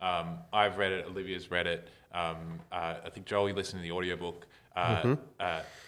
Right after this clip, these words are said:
Speaker 1: it's, it's incredible. Uh, it's, it's everything I hoped it would be and more. Um, and it's, I think it's gonna drive a lot of traffic into bookshops, onto our beautiful website. Um, and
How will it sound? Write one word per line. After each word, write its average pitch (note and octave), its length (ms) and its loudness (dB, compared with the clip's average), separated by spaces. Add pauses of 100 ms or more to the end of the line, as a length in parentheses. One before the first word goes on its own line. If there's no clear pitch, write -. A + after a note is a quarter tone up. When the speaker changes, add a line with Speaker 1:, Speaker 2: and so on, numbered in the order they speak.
(120)
Speaker 1:
it's, - 340 -6
it's - 200 -2 (240)
incredible. D2+ 460 -8 (120)
Uh, F2+ 500 2
it's, - 540 -10
it's F#2+ 140 -10
everything A2+ 340 2
I F#2+ 180 2
hoped G#2+ 180 -2
it - 80 -2
would A#2+ 160 -4
be C3 200 2
and A2+ 80 -2
more. D#3+ 400 0 (480)
Um, F#2+ 480 2 (100)
and F#2+ 260 -4
it's, - 320 -6
I F#2+ 80 0
think F#2 140 -2
it's E2+ 200 -8
gonna F2 180 -6
drive E2+ 200 2
a D#2+ 40 -4
lot F2+ 260 0
of E2+ 80 -4
traffic F2+ 380 -2
into F#2 240 -8
bookshops, F2+ 580 -6 (300)
onto A2 240 -2
our F#2 80 2
beautiful E2+ 300 -8
website. E2+ 560 -2 (360)
Um, F2 320 -2 (540)
and F2 560 -6